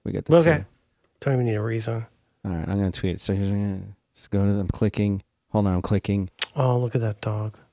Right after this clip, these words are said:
Speaker 2: Oh, so
Speaker 1: Merlin
Speaker 2: cute.
Speaker 1: and Dan are live for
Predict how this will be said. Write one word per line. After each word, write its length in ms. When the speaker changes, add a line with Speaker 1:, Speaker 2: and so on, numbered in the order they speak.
Speaker 2:
Oh, 120
so 20
Speaker 1:
Merlin 600
Speaker 2:
cute. 120
Speaker 1:
and 440
Dan 500
are 320
live 380
for 400